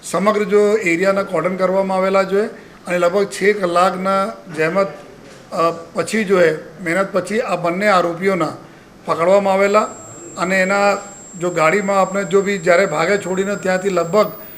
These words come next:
નવસો તિહત્તર ગ્રામ જેટલા લગભગ એક કિલોગ્રામના આસપાસ કુછ, અ, સત્તાણું લાખ રૂપિયાથી વધુ કિંમતના જો મુદ્દા માલ ત્યાંથી રિકવર કરવામાં આવેલા છે.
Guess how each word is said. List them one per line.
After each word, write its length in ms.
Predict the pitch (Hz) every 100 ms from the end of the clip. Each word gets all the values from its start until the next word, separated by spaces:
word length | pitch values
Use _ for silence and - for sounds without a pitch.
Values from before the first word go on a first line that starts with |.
| - -
નવસો 560 | 165 190 202 208 214 -
તિહત્તર 360 | 170 170 214
ગ્રામ 300 | 185 185 196
જેટલા 360 | 185 170 180 156 - - - -
લગભગ 240 | 170 185
એક 220 | 196 202 -
કિલોગ્રામના 500 | 196 190 185 185 175
આસપાસ 360 | 180 180 196
કુછ, 200 | 190 196 196 - 180 - - - - - - 190 165
અ, 220 | 170 165 160
સત્તાણું 420 | 202 - 180 180 208
લાખ 240 | 190 190
રૂપિયાથી 400 | 185 196 196 196
વધુ 440 | 175 170 214 190 - - - - -
કિંમતના 420 | - 180 202 185 196
જો 140 | 190
મુદ્દા 340 | 180 165 190
માલ 240 | 185 185 185 214 -
ત્યાંથી 260 | 170 170 175
રિકવર 300 | 160 180 190
કરવામાં 360 | 196 202 196
આવેલા 240 | 196 196 196
છે. 160 | 196